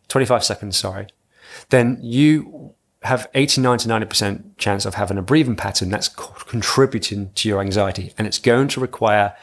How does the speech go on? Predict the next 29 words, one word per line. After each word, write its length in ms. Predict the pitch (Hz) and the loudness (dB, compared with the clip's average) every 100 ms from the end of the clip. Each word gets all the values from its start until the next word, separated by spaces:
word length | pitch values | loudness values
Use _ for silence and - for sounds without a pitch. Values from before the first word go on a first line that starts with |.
| - - - _ _ - | -20 -20 -20 _ _ -8
uh, 480 | 110 98 95 92 - | -6 -4 -4 -4 0
some, 260 | - 131 | 0 0
some 180 | - 127 | 2 2
coaching 580 | - 160 170 113 117 139 _ | 2 2 2 -2 -2 -8 _
for 300 | - - - | -8 -2 0
you 400 | 113 107 110 113 | 0 0 0 0
to 640 | 110 - 113 107 104 104 - _ _ _ - | 0 -2 0 0 -2 -4 -8 _ _ _ -18
retrain 640 | 120 107 147 156 - 120 107 | -6 2 4 4 2 0 0
that 180 | 101 - | -2 -4
and 140 | 104 | -6
repattern 560 | 107 98 - 120 113 101 | -6 -4 -4 -2 -2 -6
that. 220 | 104 - _ _ - | -10 -14 _ _ -2
And 120 | 113 | 0
that's 180 | 135 - | 2 0
where 140 | 120 | 0
I'd 180 | 117 107 | 0 0
say 260 | - 113 101 | 0 0 0
reaching 340 | 113 113 110 | -2 -2 -2
out 120 | 101 | -4
to 60 | - | -4
someone 300 | - 107 98 | -4 -4 -4
like 160 | 95 104 | -6 -4
myself 560 | 95 - 139 135 - | 0 4 4 2 -2
or 220 | - 107 98 | -8 -4 -2
a, 100 | 95 | -2
or 280 | 104 95 | -2 -2
a 60 | 95 | -4
breath 340 | - 120 110 | -2 0 0
coach. 360 | - 113 - - | -2 -4 -4 -8